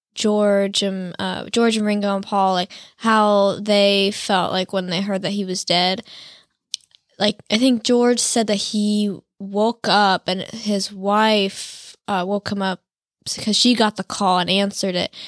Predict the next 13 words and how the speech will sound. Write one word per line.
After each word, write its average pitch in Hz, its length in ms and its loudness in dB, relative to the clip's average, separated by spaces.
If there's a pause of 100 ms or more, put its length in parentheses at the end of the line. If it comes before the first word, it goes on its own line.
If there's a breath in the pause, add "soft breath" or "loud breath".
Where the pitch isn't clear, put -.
(200 loud breath)
saying 196 300 0
it 175 100 -4
said, 202 160 -6
like, - 140 -10
John 180 240 -2
was 180 80 -12
shot. 254 560 2
And 190 160 -4
then 185 100 -2
she 190 180 -6
told 180 340 -6
George, 220 540 0 (500 loud breath)
and, 196 280 -2